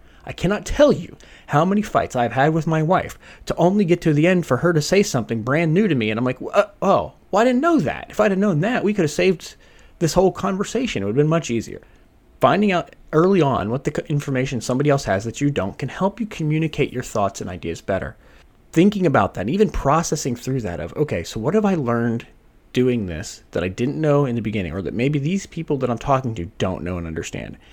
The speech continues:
And then how do I communicate that information effectively so that they can get on the same page with me and we can move forward?" Well,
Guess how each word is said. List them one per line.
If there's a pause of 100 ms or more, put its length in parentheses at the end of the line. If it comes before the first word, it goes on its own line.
(140)
And
then
how
do
I
communicate
that
information
effectively (320)
so
that
they
can
get
on
the
same
page
with
me
and
we
can
move
forward?" (880)
Well,